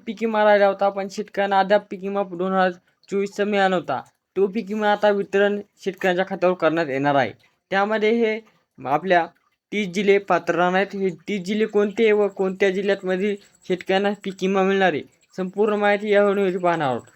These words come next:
पण त्याआधी आपल्या चॅनलला सबस्क्राईब करायचं आहे, कारण की नेहमीच योग्य ती माहिती शेतकऱ्याविषयी देत राहतो. शेतकरी मित्रांनो, शेतकऱ्यांचे जे काही कष्टाचे पैसे होते,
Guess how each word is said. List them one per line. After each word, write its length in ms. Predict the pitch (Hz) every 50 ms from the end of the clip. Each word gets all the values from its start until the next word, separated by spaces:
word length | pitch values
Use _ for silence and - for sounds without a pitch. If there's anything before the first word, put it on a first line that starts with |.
| _ _ -
पण 80 | 151 147 -
त्याआधी 300 | 180 190 202 202 226 220
आपल्या 260 | 190 185 190 180 170
चॅनलला 320 | 180 170 170 170 165 196
सबस्क्राईब 500 | 202 - - 196 - - - 170 175 165 165 165
करायचं 260 | 180 170 170 165 156
आहे, 100 | 151 127 - - _ _ _ _ _
कारण 200 | - 160 180 196
की 120 | 190 196 202
नेहमीच 440 | 196 185 196 202 214 226 226 226
योग्य 240 | 196 180 185 175 185
ती 120 | 170 175 190
माहिती 320 | 190 190 185 185 180 208
शेतकऱ्याविषयी 680 | 196 - 202 165 - - - 170 170 170 165 175 180 208
देत 240 | 190 175 165 160 -
राहतो. 320 | 143 151 143 135 123 110 - _ _ _ _ _ _ _ _
शेतकरी 400 | - - 196 196 196 - 220 214
मित्रांनो, 380 | 220 233 233 214 226 208 185 127 - - _ _ _ _ _ _
शेतकऱ्यांचे 800 | - - 202 202 - - 226 214 226 226 233 233 240 240 247 247 240 - _ _ _ _ _
जे 120 | 139 151 190
काही 180 | 202 220 214
कष्टाचे 460 | 202 196 196 196 - 214 202 190 208
पैसे 300 | 208 202 196 196 202 196 220
होते, 200 | 208 185 170